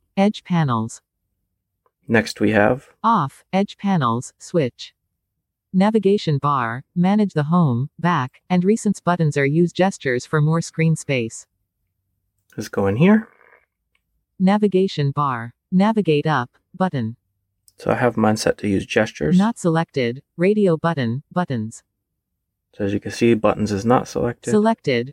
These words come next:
Speaker 1: radio button, swipe gestures, swipe up with two fingers from each area of the bottom of your phone to go back, go to the home screen, or view recent apps.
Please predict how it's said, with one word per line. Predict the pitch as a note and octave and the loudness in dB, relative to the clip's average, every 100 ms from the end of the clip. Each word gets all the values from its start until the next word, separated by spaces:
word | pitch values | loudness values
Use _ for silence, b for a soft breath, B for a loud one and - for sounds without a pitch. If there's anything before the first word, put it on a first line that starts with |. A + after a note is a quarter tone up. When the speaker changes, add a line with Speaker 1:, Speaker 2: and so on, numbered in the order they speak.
| _ - | _ -2
Speaker 1:
radio | F#3 A3 A3 F3 | 0 2 2 2
button, | D#3+ D3+ A#2+ B2 - | 0 0 -2 -4 -8
swipe | - F#3+ G#3 - | -12 -2 -2 0
gestures, | F3 F#3 - B2+ A2+ - _ | 0 0 -2 -2 -2 -6 _
swipe | - G3+ A3+ - | -8 -2 0 0
up | G#3 | 0
with | D#3+ - | 0 -2
two | - A3 | -2 -2
fingers | - G3 C#3+ B2+ - | 2 2 2 -2 -2
from | D3+ | 0
each | D#3 G3+ F#3 | 0 0 -2
area | F3 D#3+ D3 | 0 0 0
of | C#3 | -2
the | C#3+ | -2
bottom | D#3 E3+ D3+ C#3 | 0 0 0 -4
of | C#3 | -4
your | C#3+ | -4
phone | - F3+ F#3 | 0 2 2
to | D#3 | 0
go | D#3 D#3 | 2 2
back, | - C#3 B2 _ _ - | 0 -4 -6 _ _ -2
go | F#3+ G#3+ | 0 2
to | F#3+ | 0
the | D#3 | 2
home | E3+ F3 | 2 2
screen, | - F#3+ E3+ A#2+ C3 - | 0 -2 0 0 -4 -2
or | E3 | 0
view | E3+ F#3 | 2 2
recent | E3 E3 C#3 | 2 0 -4
apps. | C3+ A#2 - - | -4 -6 -8 -18